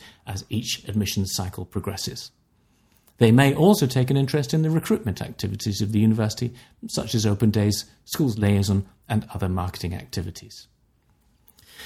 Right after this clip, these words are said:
So, what can you take from all of this? Well, admissions is complicated, and it's not the same for each university or for each course. You won't be able to find out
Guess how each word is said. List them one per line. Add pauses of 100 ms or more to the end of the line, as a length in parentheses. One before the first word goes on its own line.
(760)
So,
what
can
you
take
from
all
of
this? (720)
Well, (440)
admissions
is
complicated, (400)
and
it's
not
the
same
for
each
university
or
for
each
course. (440)
You
won't
be
able
to
find
out